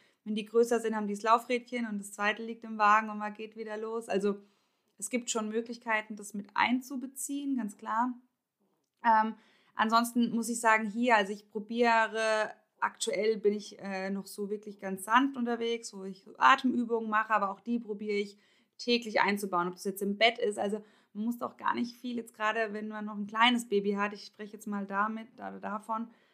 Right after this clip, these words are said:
ähm, nicht viel aufbauen oder so, ne? Man kann die Übungen dann auch im Bett machen, wenn man morgens noch im Bett liegt und da Füße auf und ab bewegen, also diese Venenpumpe, wirklich Füße ranziehen und wieder lang machen.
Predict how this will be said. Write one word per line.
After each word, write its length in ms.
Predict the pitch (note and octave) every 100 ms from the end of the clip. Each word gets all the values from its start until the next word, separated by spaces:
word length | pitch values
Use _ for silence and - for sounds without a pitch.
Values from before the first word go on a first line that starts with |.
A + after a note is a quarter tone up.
| _ -
ähm, 520 | G#3+ G#3 G2+ G2+ - _ _ _ _ _
nicht 240 | G3+ G#3
viel 140 | - G3
aufbauen 600 | - A3+ A#3+ - F3 E3+
oder 180 | F#3 F#3
so, 140 | F#3
ne? 120 | F#3 A#3+
Man 140 | A#3
kann 160 | G#3+ G#3+
die 80 | G#3
Übungen 320 | G#3 G#3+ G#3+
dann 120 | G3
auch 140 | F#3+ G3
im 120 | F#3+
Bett 220 | A3+ A#3
machen, 560 | A#3 A3+ A#3 A#3+ A#3 A3+
wenn 80 |
man 160 | A3 G#3+
morgens 360 | G#3+ A3 G#3+ A3+
noch 120 | G#3+
im 80 | G#3
Bett 180 | G#3+
liegt 360 | A3 A3+ A3 -
und 240 | G3+ G3
da 340 | F#3+ G3 G3 G#3 - _ _ _ -
Füße 420 | A#3+ A#3 G3 F3
auf 160 | E3+
und 100 | F#3
ab 200 | D3+ F3
bewegen, 360 | F3+ F3 F3+ F#3
also 140 | F#3+
diese 280 | G3 G3+ G3
Venenpumpe, 840 | G#3 A3 G#3 F#3 - F#3 F3+ F3+
wirklich 340 | F#3+ G#3 A3 -
Füße 460 | - B3+ B3+ A#3
ranziehen 640 | A3 A#3+ C#4 - C4+ B3 B3
und 320 | - A#3 A#3+ G#3
wieder 260 | G#3 G3
lang 300 | F#3 F3 F3
machen. 340 | E3+ E3 F3+